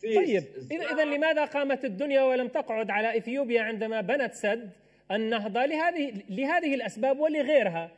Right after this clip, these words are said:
Speaker 2: وثارت عليها مصر والسودان؟ ألا ي-، يظهر هذا الفيضان، آه، إلى حد ما بأنه، آه، كان هناك خلل في فهم، آه، دوافع ال-، آه، إثيوبيا لبناء السد؟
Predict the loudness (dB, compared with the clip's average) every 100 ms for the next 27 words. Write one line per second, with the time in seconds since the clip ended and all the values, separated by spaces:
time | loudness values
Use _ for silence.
0 | _ _ -2 2 2 2 0 -2 0 2
1 | 0 0 0 2 0 -4 -4 -4 -2 -4
2 | -4 -2 0 -2 -6 -4 0 2 2 -2
3 | -6 -4 -2 0 0 0 0 -2 -2 -6
4 | -2 -2 -2 -2 -4 -6 -8 -14 -20 _
5 | _ _ -4 0 0 2 -2 -2 -2 0
6 | 0 0 -2 -4 -4 -4 -2 -2 -2 -2
7 | -2 -4 -6 0 0 0 -4 -4 -2 -2
8 | -4 -6 -10 -4 -2 0 -2 -4 -8 -6
9 | -8 -12 -8 -6 -6 -6 -6 -2 0 0
10 | -2 -2 -4 -6 -6 -8 -8